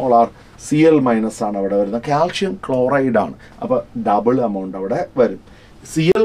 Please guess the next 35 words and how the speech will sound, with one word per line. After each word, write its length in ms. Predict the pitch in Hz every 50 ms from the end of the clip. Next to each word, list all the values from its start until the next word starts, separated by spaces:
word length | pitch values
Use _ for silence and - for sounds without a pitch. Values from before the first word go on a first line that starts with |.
| 208 202
മൈനസിന്റെ 500 | 202 196 196 196 190 196 185 175 175 165 -
കോൺസെൻട്രേഷൻ 600 | 156 156 147 156 160 151 151 151 143 - 156 151 151 143 -
പോയിന്റ് 360 | 127 131 135 139 139 135 131 135 -
സീറോ 340 | - - 131 143 180 185 202 202 185 160
വൺ 120 | 147 143 135 127
ആണ് 120 | 123 120 113 - - 123 120
ഏതിൽ 200 | 113 113 120 113 110
വരുന്നത്? 320 | 110 101 104 107 107 101 98 - - - - - - 113 113
എൻ 120 | 113 117 120 127 131
എ 20 | 131 131 131 -
സി 120 | 117 113 107 101
എല്ലിൽ 240 | 98 117 135 151 190 208 - - - 98
വരുന്നത്. 360 | 104 98 95 92 87 78 - - - - - - - - -
അപ്പൊ 140 | - 160 185 180 175
അവിടെ, 280 | 175 196 196 196 185 180 - - - - - - - - 143
ആ, 40 | 151 151 143 139 - -
കുറവാണ് 600 | 151 151 147 147 160 170 170 170 160 151 139 135 127 123
എന്ന് 100 | 113 110 104
നമുക്ക് 200 | 101 95 - 101 101
മനസ്സിലാവും. 420 | 98 95 95 - 98 - - - - 151
ഇനി 140 | 151 143 135 120 117 123 135
എ 20 | 151 175 160 147
ജി 120 | - 214 214 202 185
എൻ 80 | 170 165 170
ഒ 40 | 170 165 -
ത്രീയിൽ 240 | 156 151 151 147 143 143 139
വരുമ്പോ 220 | 131 135 135 135 123 107 110 120
എ 40 | 123 123 127 -
ജി 100 | 156 151 - - -
പ്ലസ് 260 | 131 120 - - - 135 98
ആണ്, 100 | 95 90 - - - - - - -
അവിടെ 180 | 120 117 123 123 - -
കോമൺ 260 | 120 123 123 127 127 127 123
അയോൺ 160 | 120 120 120 113
എഫക്റ്റിൽ 380 | - - 110 - - - 110 110